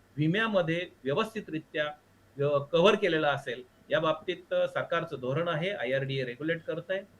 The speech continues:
या निमित्तानं मी सांगू इच्छितोय की, अ, प्रधानमंत्री सुरक्षा विमा योजना, जी की जवळजवळ चौऱ्याहत्तर कोटी मंडळींनी आपल्या अव्हील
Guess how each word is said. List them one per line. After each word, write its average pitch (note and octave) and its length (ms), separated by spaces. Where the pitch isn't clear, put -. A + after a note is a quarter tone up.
या C3 100
निमित्तानं E3 480
मी F3 120
सांगू C#3+ 280
इच्छितोय F#3+ 400
की, G#3 240
अ, D3+ 200
प्रधानमंत्री F#3+ 680
सुरक्षा D3 420
विमा C#3 300
योजना, B2 360
जी E3 80
की F#3+ 200
जवळजवळ E3+ 640
चौऱ्याहत्तर F3 640
कोटी F#3+ 640
मंडळींनी F3 640
आपल्या C#3+ 400
अव्हील D#3+ 280